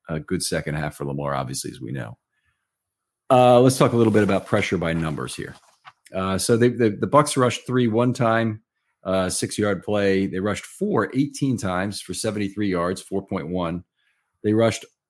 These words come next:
five fifteen times, and the Ravens got a hundred and five yards on those plays. That's a good reversal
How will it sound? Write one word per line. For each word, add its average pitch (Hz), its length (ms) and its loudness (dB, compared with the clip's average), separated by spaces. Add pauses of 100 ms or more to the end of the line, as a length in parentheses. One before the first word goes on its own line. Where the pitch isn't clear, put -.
(160)
five 107 840 2 (880)
fifteen 110 560 -2
times, 85 540 -6 (100)
and 98 100 -6
the 98 60 0
Ravens 107 220 0
got 104 140 0
a 98 60 0
hundred 110 260 -2
and 92 80 -8
five 95 320 0
yards 87 260 -2
on 82 80 -4
those 78 160 -8
plays. 76 260 -4
That's 127 180 -4
a 135 40 -2
good 117 240 -2
reversal 95 760 -2